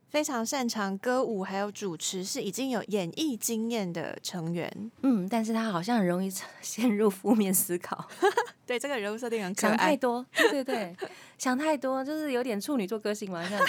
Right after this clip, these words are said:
Speaker 2: 琪琪那样。<laughs> 不是，<laughs> 想太多。
Speaker 1: 星-，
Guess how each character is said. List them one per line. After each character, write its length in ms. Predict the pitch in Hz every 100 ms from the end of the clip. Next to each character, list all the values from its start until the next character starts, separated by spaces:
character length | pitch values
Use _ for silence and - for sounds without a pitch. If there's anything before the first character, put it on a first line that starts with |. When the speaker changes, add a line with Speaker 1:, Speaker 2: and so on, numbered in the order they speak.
| - 175
Speaker 2:
琪 100 | - 196
琪 120 | 196
那 140 | 185
样。 160 | 180 175
<laughs> 80 | -
不 80 | 381
是， 420 | 508 508 - 427 - 415 523
<laughs> 460 | 523 554 - -
想 180 | - 381 370 -
太 260 | 440 392
多。 0 |
Speaker 1:
星-， 240 | 349 381